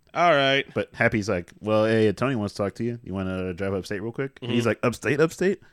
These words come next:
Speaker 1: He's like, "Upstate, upstate." Nigga, what?
Speaker 2: So they hop in the Audi, 'cause every-, everything is Audi in this movie.
Speaker 1: Oh, yeah, Audi, like you said, Audi was in it for the long haul. He's like, "Nigga, I was with you when y'all didn't even have a page flip."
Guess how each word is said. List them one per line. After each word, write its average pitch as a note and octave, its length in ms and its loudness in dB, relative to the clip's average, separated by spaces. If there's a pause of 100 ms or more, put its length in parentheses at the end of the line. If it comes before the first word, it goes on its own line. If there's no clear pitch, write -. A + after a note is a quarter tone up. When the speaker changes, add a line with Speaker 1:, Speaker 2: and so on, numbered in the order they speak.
(260)
Speaker 1:
He's D3 160 -4
like, C3 140 -2
"Upstate, C#3+ 420 2
upstate." G#2+ 440 -6 (300)
Nigga, G4+ 380 2
what? A2+ 220 -2 (240)
Speaker 2:
So A#2+ 100 -2
they G#2+ 120 0
hop A#2 180 6
in G2 60 0
the F#2 100 -2
Audi, G2+ 240 2
'cause F2+ 200 -6
every-, F#2+ 220 0
everything A2+ 280 2
is F2 100 -6
Audi F#2+ 180 -2
in F#2+ 80 -4
this F#2+ 140 -8
movie. A2 280 -8
Speaker 1:
Oh, D#3 80 2
yeah, C3+ 280 4
Audi, C#3+ 160 2
like B2+ 160 -4
you C3+ 80 -6
said, A2+ 200 -4
Audi B2+ 220 -2
was B2 160 -6
in A#2+ 260 -4
it A#2 80 -6
for A#2+ 80 -12
the A#2+ 60 -6
long A2 220 -6
haul. G2+ 180 -10
He's A2 140 -10
like, C3 80 -4
"Nigga, D#3 80 2
I A3+ 120 6
was A3+ 80 4
with G3 140 2
you F#3 220 0 (260)
when D3+ 180 0
y'all E3+ 160 8
didn't F3+ 140 0
even D3+ 140 2
have G3 160 8
a E3 40 -8
page D#3+ 280 2
flip." A#2+ 320 -4